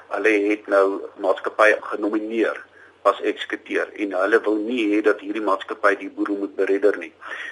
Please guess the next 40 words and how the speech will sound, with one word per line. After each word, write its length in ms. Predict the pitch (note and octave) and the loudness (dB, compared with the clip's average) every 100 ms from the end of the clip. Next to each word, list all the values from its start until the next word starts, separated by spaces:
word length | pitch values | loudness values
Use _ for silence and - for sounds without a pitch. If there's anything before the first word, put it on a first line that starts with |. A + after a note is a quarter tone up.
| - | -2
Dan 180 | - - | 0 2
kan 180 | - E3 | 4 4
hulle 200 | D#3 C#3+ | 4 2
skriftelik 640 | - - D3+ D3+ D3 D3 - - - | 0 2 2 4 -2 -2 -20 -20 -4
'n 80 | G#2+ | -4
versoek 380 | - - - - | -2 -4 -4 2
rig 260 | B2+ C#3+ | 4 4
aan 180 | - B2 | 0 0
die 100 | A#2+ | 0
maatskappy 680 | A2+ G2+ - G#2+ A2 A#2 F#2+ - | 0 0 0 0 2 2 0 -6
om 180 | G#2 - | -8 0
afstand 380 | A#2+ - B2+ A#2+ | 0 0 -2 -4
te 100 | A#2 | -4
doen 160 | A2 G2+ | -4 -4
van 180 | G2+ F#2+ | -6 -4
eksekuteurskap. 880 | G2 - A2 - A2 - - - - - - - - _ G#2 | -4 -4 -4 2 4 4 -2 -6 -10 -16 -12 -12 -14 _ -6
Maar 380 | G#2 A#2 D3+ - | 0 4 4 4
die 120 | A2 | -2
eksekuteur 760 | - - C3 - - C#3+ C3+ - | -6 -6 -8 -8 0 2 2 0
is 160 | A2 - G2 | -6 -10 -10
nie 140 | A#2 | -8
verplig 500 | - C3+ - - A#2+ | -6 -6 -6 -4 -4
om 120 | A2 F2+ | -4 -2
afstand 420 | F#2 - F#2+ F2+ | -4 -4 -10 -10
te 100 | G2 | -12
doen 140 | F2 | -14
nie. 160 | - - | -14 -16
En 140 | G2 F#2+ | -12 -4
dit 160 | - | 0
is 140 | - - | 0 0
iets 200 | - - | -8 -2
wat 220 | C#3 - | -2 0
mense, 320 | G#2 A2+ C#3 | -2 -2 -2
eh, 420 | B2 A2 - G2 | 0 0 -2 -2
baie 260 | G2+ G2+ G#2+ | 2 2 2
keer, 180 | B2+ A2+ | 0 0
hulle 180 | G2 G2 | 0 -4
verstaan 420 | G2+ - A#2+ A#2 | -6 0 2 4
dit 160 | G#2 - | 0 -4
nie. 180 | F#2+ | -12